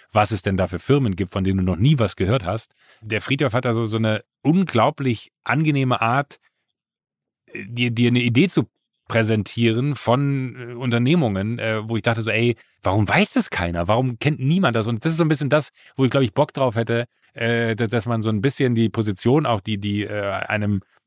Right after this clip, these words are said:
aufgrund der Öffentlichkeit, die man mitbringt, zuteil wird, dass man die nutzt, um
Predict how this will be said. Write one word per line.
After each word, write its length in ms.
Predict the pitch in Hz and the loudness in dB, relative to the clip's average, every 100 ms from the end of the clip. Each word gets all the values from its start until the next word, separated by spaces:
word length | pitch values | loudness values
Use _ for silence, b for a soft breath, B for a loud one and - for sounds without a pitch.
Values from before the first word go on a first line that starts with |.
| _ _ | _ _
aufgrund 380 | 113 98 117 113 | -4 0 0 2
der 80 | - | 2
Öffentlichkeit, 640 | 143 147 117 - 113 110 | 2 2 0 2 2 2
die 60 | |
man 140 | 104 101 | 2 2
mitbringt, 440 | 104 - 104 95 - _ - | 0 0 0 -2 -8 _ -12
zuteil 480 | - 98 107 107 101 | -8 -2 0 2 0
wird, 160 | 107 | -2
dass 120 | 104 | -2
man 140 | 110 104 | 0 0
die 100 | 101 | 4
nutzt, 400 | 107 156 - - | 2 2 -4 -2
um 260 | 113 110 | 0 0